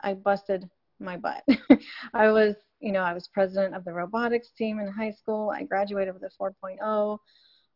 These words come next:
Um, I chose the, the most complicating, complicated sounding major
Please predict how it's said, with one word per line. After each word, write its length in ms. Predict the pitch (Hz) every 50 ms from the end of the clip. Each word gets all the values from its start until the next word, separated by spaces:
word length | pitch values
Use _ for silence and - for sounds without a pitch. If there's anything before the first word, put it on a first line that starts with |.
| _ _
Um, 200 | - 196 190 190
I 100 | 190 202
chose 520 | 202 - - - 254 240 240 240 233 233 233 _
the, 240 | 208 196 190 185 - _ _
the 60 | 208
most 380 | 202 208 214 214 226 233 233 -
complicating, 920 | - - - 214 208 - - 214 214 - 208 202 196 196 190 196 202 202 - _ _ _ _ _ _ _ -
complicated 600 | - 226 220 233 220 - - 226 202 202 202 202
sounding 360 | _ 190 190 190 190 185 185 180
major 520 | 185 185 185 185 185 185 170 - - -